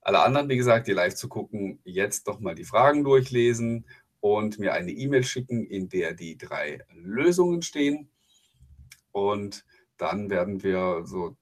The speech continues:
ziemlich gleich, sobald die ersten E-Mails ankommen, äh, dann auch damit beginnen, die Preise zu verlosen.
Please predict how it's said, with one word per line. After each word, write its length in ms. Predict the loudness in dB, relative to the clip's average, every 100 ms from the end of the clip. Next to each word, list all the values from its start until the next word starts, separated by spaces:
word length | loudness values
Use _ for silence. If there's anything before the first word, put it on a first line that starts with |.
| _
ziemlich 580 | -4 -4 -2 -2 -4 -4
gleich, 480 | -2 0 0 -2 -4
sobald 380 | -4 -2 -4
die 100 | -4
ersten 380 | -6 -6 -8 -10
E-Mails 440 | -6 -6 -6 -8 -10
ankommen, 580 | -10 -4 -2 -2 -8 _ _ _ _ _ _ _ _ _ -20 -16
äh, 60 | -12
dann 180 | -12 -6
auch 220 | -6 -4
damit 400 | -2 -2 -4 -12 _ -20 _ -10
beginnen, 720 | -8 -2 0 2 0 -2 -10 _ _ _
die 80 | -6
Preise 560 | -4 0 2 0 -2 -10
zu 240 | -6 -4
verlosen. 1080 | -2 0 2 2 4 4 6 6 6 2